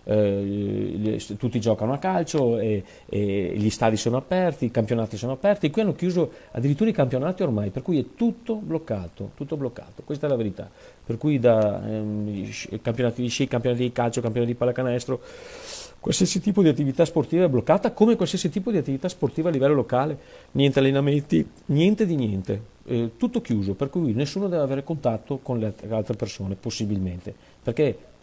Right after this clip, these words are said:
i medici hanno capito che l'unico sistema per affrontare, per sconfiggere un virus è quello di non toccarsi, di non incontrarsi.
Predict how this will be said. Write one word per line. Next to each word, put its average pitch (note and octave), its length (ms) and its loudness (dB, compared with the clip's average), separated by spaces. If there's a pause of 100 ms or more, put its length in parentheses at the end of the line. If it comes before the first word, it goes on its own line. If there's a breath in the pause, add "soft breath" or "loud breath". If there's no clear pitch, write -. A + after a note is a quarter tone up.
i C3+ 120 0
medici D3 400 4
hanno C#3+ 140 2
capito D3 320 -4
che C3 120 0
l'unico F#3+ 280 0
sistema C3+ 400 -2
per B2 180 -2
affrontare, B2 520 -2
per A#2 120 -2
sconfiggere B2 460 -4
un D#3+ 80 -2
virus C3+ 360 -2 (200 loud breath)
è D#3+ 120 -2
quello E3 200 2
di F#3+ 100 2
non C#3 220 0 (180)
toccarsi, A#2+ 540 -2
di D3 80 -2
non B2 160 -2
incontrarsi. A#2 640 -6